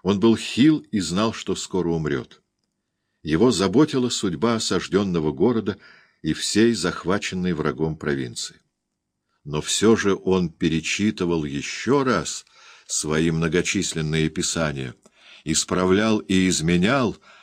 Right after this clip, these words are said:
желая, чтобы в библиотеке Гиппоне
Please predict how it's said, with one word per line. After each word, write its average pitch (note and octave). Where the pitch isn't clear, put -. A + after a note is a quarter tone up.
желая, F#2
чтобы E2+
в D2
библиотеке E2
Гиппоне C#3